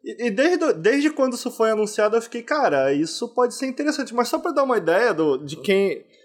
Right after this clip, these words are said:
de quem é a galera por trás da Radiant Entertainment, que é o Tom e o Tony Cannon, que são esses gêmeos aí que vocês devem estar assistindo,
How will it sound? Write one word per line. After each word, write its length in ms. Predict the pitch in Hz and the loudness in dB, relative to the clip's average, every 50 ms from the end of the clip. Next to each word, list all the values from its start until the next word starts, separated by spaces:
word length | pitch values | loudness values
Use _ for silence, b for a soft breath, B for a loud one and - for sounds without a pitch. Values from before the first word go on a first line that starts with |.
| b b b _ | b b b _
de 120 | 143 151 160 | -12 -12 -6
quem 220 | - 220 214 226 | -2 0 2 4
é 60 | 233 | 4
a 100 | 226 226 | 4 4
galera 300 | 202 202 185 185 185 185 | 4 4 4 4 2 2
por 220 | 185 - 180 160 - | 0 -2 -6 -6 -2
trás 200 | - 175 175 175 | 0 0 2 2
da 160 | 170 160 156 | 4 4 4
Radiant 340 | 156 160 165 160 165 165 160 | 4 4 2 0 -2 -2 -2
Entertainment, 760 | 151 147 151 170 147 147 175 180 214 254 262 214 151 127 127 - _ | -2 -2 -2 -4 -6 -2 -2 0 0 2 2 2 0 0 -2 -6 _
que 80 | - 185 | 0 2
é 40 | 165 | 4
o 160 | 170 165 160 | 4 4 0
Tom 360 | 165 - - 190 208 226 240 | 0 0 0 2 2 2 2
e 80 | 226 214 | 0 -2
o 40 | 202 | -4
Tony 320 | 208 - 202 196 196 190 | -2 -2 0 0 0 -2
Cannon, 340 | - - 185 202 233 220 175 | -2 -2 0 0 0 0 -2
que 80 | - | -2
são 160 | - - 170 165 | -4 -4 -4 -4
esses 240 | 165 - 160 147 | -4 -4 -6 -4
gêmeos 320 | 139 156 160 170 170 151 151 | -2 -2 -2 -2 -2 0 -2
aí 80 | 156 | -2
que 100 | 151 151 | -2 -2
vocês 300 | 151 151 151 - 165 156 | -6 -8 -6 -6 -8 -2
devem 220 | 151 147 147 151 156 | 0 0 0 0 -2
estar 160 | 147 - 147 | -4 -4 -4
assistindo, 600 | 143 147 - 143 - - 175 190 240 254 220 | -4 -6 -8 -14 -12 -6 -4 -2 -2 -2 -2